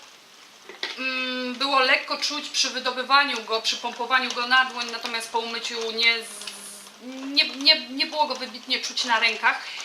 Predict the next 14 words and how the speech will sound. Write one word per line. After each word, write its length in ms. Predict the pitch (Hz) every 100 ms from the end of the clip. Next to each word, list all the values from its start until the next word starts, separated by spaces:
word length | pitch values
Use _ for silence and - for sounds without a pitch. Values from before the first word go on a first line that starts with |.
| - - - -
E, 480 | 254 254 254 254 254
niestety 380 | 294 302 311 262
do 120 | 277
tego 220 | - 294
mydła 300 | 285 262 269
nie 140 | 269
wrócę. 400 | 247 277 - 247
Mi 240 | 247 269 294
mydła 480 | 269 269 254 262 254
z 200 | - 233
Isany 380 | - 269 269
niesamowicie 680 | 254 247 262 254 240 269 294
przesuszają 1000 | 285 269 262 240 262 247 269 262 254 233
dłonie, 600 | 226 240 269 247 220 233